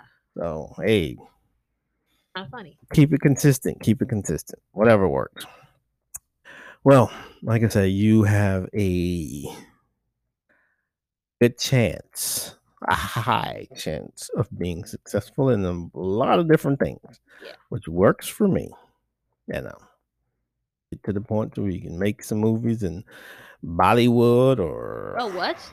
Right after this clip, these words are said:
Speaker 2: <laughs> Go all the way?
Speaker 1: Go all the way. Hollywood, Bollywood. Uh, there are a lot of markets out there that people love American movies. So gotta, gotta use it. Gotta use it.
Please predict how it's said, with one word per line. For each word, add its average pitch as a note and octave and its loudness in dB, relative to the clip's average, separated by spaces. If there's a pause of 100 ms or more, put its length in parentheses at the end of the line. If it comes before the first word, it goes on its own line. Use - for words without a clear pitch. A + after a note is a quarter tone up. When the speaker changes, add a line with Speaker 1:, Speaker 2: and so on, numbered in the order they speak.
(120)
Speaker 2:
<laughs> C4+ 4
Go B3 2
all B3 4
the B3 -2
way? D#4+ 2 (160)
Speaker 1:
Go G2 -2
all G#2+ 4
the G#2+ 4
way. D#2+ 0
Hollywood, A2+ 2
Bollywood. A2 4 (160)
Uh, C#2 -8 (760)
there B2 -2
are B2+ 2
a C3 0
lot C#3 4
of B2+ 6
markets B2 4
out A1+ -10
there - -10 (200)
that C3+ -16
people A2 -4
love F#2+ -2
American F2+ -6
movies. - -16
So - -8 (1700)
gotta, G#2 0
gotta G2 -2
use F#2+ -2
it. - -8 (140)
Gotta F2+ -2
use E2 -4
it. - -12